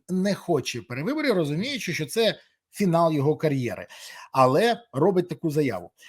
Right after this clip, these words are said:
Це дуже дивна заява про дострокові вибори. Е, якщо враховувати, що нещодавно на дванадцятому каналі були оприлюднені результати соцопросу, які провели, дос-, провів дослідницький інститут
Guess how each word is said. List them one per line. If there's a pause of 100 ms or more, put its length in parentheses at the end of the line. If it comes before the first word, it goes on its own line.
(120)
Це
дуже
дивна
заява
про
дострокові
вибори.
Е,
якщо
враховувати,
що
нещодавно
на
дванадцятому
каналі
були (640)
оприлюднені
результати
соцопросу, (340)
які
провели,
дос-,
провів
дослідницький
інститут